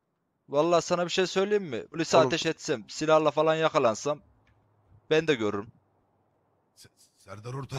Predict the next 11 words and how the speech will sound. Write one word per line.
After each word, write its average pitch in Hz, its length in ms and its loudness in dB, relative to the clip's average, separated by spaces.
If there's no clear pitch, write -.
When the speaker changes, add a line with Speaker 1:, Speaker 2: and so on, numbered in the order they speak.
Speaker 2:
Haklısınız 170 260 -8
Speaker 3:
filmini 147 100 -6
Speaker 2:
ya. 151 60 -4
Speaker 3:
mi 151 60 -6
anlatıyor? 139 380 -14
Speaker 1:
Bak, 143 180 -6
Allah 160 320 -6
bunu 156 200 -14
da 143 80 0
anlatırım. 107 580 -8
Hah. 143 140 -6